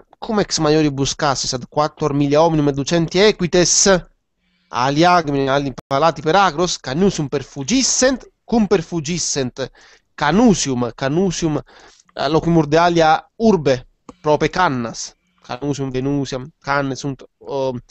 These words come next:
urbes Apuliae, oppida etiam Apuliae, quid factum est? Ex maioribus cassis quattuor milia hominum et ducenti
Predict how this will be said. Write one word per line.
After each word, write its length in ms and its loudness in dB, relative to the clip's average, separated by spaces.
urbes 380 -2
Apuliae, 480 -4
oppida 480 -4
etiam 300 -10
Apuliae, 400 -6
quid 140 -6
factum 380 -2
est? 240 -10
Ex 200 -6
maioribus 520 4
cassis 460 -4
quattuor 500 0
milia 300 2
hominum 320 2
et 100 -2
ducenti 720 -2